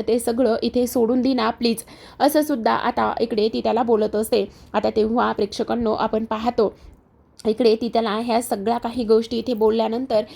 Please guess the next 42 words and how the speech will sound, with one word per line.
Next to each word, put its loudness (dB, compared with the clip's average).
आता -2
मात्र 0
इकडे 0
आरुष -2
म्हणत -2
असतो, -2
"हे 2
बघ, 2
तू -2
म्हणतेस 0
ते 2
जरी 0
सगळं 0
आणि 0
कितीही -2
खरं 2
असलं -2
किंवा -2
नसलं 0
तरीसुद्धा 2
इकडे 0
मी -2
तुला 0
एक 0
गोष्ट 0
सांगू 0
का? -2
मला 2
भास -4
झालाच -2
होता." -2
"अरे 4
हो, 4
हो, 2
पण -2
आता -2
मी -2
केक 0
आणलेला 0
आहे, -2
आता -2
बर्थडेसुद्धा 0